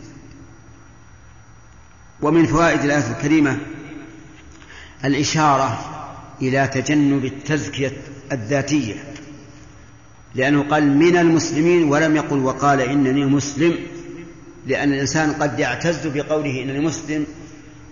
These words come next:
ويفخر أكثر مما يقول و-،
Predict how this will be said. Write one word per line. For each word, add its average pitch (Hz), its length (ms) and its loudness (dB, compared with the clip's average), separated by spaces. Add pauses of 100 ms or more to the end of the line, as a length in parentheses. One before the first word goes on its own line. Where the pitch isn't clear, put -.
(460)
ويفخر 165 640 0 (1700)
أكثر 170 300 0
مما 156 300 4
يقول 147 340 2
و-، 131 100 0